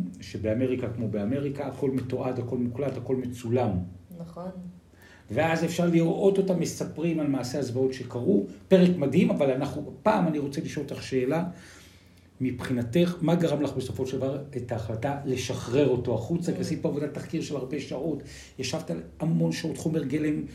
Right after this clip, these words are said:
Speaker 1: כדי לשמוע את כל ההקלטות ולבחור איזה הקלטה אנחנו נשמיע בסאונדאפ בפנים ונראה וכולי.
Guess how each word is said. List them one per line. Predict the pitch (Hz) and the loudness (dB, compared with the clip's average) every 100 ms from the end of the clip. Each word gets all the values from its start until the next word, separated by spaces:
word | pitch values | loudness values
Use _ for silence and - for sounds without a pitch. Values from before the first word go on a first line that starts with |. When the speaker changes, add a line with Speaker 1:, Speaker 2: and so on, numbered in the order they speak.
| - - | -16 -10
Speaker 1:
כדי | - 147 | -2 0
לשמוע | 143 - 151 147 139 | 0 -4 -2 0 2
את | 135 | 0
כל | 160 151 | 0 0
ההקלטות | 143 143 135 147 135 | 0 -2 -2 -2 -2
ולבחור | 135 131 - 147 139 | -2 -4 -2 0 0
איזה | 131 | 0
הקלטה | 135 131 127 139 | 0 -2 -2 -2
אנחנו | 131 - | -2 -2
נשמיע | 127 - 135 | -4 -2 -4
בסאונדאפ | 127 123 139 135 131 117 | -2 -4 -2 -2 -2 -4
בפנים | 120 - 135 135 123 | -8 -6 -2 -2 -2
ונראה | 123 127 127 143 | -4 -6 -6 -6
וכולי. | 123 - 131 | -6 -6 -4